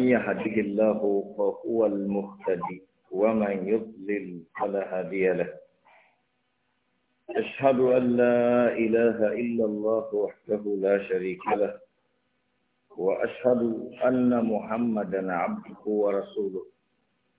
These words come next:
صلى الله تعالى عليه وسلم، وعلى آله وأصحابه، ومن اهتدى بهديه واستمسك بسنته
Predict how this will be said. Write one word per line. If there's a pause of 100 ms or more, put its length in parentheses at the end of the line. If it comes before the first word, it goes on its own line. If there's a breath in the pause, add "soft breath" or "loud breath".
(240)
صلى
الله (220)
تعالى
عليه (100)
وسلم، (1000)
وعلى (520)
آله (160)
وأصحابه، (1200)
ومن (100)
اهتدى (120)
بهديه (180)
واستمسك
بسنته